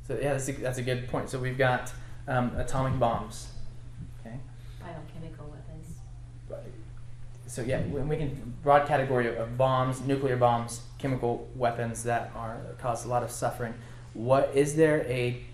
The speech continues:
Speaker 1: the interesting thing, and, and I was talking to my wife about this quite a bit over the last, last night we were discussing it,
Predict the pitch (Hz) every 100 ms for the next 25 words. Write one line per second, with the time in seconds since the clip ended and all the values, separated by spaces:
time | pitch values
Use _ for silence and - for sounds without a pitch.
0 | - - - - - - - - - 143
1 | 151 175 170 143 - 160 123 117 123 117
2 | 123 120 117 143 139 123 120 127 127 123
3 | 120 117 - 123 120 117 - - - 120
4 | 127 120 113 120 120 - - - - 123
5 | - 131 127 135 127 123 170 127 - 127
6 | 120 131 123